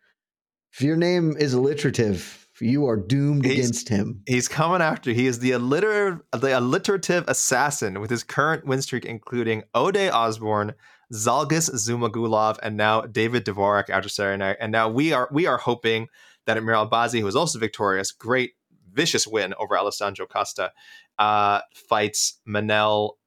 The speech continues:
Speaker 2: Kopp next, the double A, and then, uh, Jed, you, you had the, the final, uh, you had the final
Speaker 1: The final
Speaker 2: cherry.
Speaker 1: boss.
Speaker 2: Yeah, should, should Manel Kopp, should this fight happen, should Manel Kopp beat Amir Albazi,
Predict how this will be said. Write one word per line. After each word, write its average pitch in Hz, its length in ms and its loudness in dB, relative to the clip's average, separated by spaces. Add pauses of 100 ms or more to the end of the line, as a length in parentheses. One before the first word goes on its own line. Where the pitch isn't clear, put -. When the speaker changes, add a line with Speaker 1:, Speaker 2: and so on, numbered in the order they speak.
(120)
Speaker 2:
Kopp - 480 -2
next, 113 640 -2
the 101 60 -10
double 107 340 0
A, 123 300 0
and 107 240 -2
then, 107 440 0 (340)
uh, 110 100 2
Jed, 117 320 0 (240)
you, 135 240 0
you 151 160 0
had 135 420 0
the, 117 140 0
the 113 160 -4
final, 117 640 0 (480)
uh, 104 180 2
you 120 100 0
had 139 100 0
the 107 60 0
final 131 480 2
Speaker 1:
The 110 60 2
final 135 240 2
Speaker 2:
cherry. 127 180 0
Speaker 1:
boss. 117 460 -2
Speaker 2:
Yeah, 160 180 0
should, - 280 -2 (160)
should 202 260 0
Manel 147 340 2
Kopp, 139 380 0
should 202 200 0
this 175 120 0
fight 143 160 0
happen, 107 400 0 (500)
should 185 260 0
Manel 151 260 2
Kopp 120 280 0
beat 123 160 2
Amir 104 180 0
Albazi, 98 600 0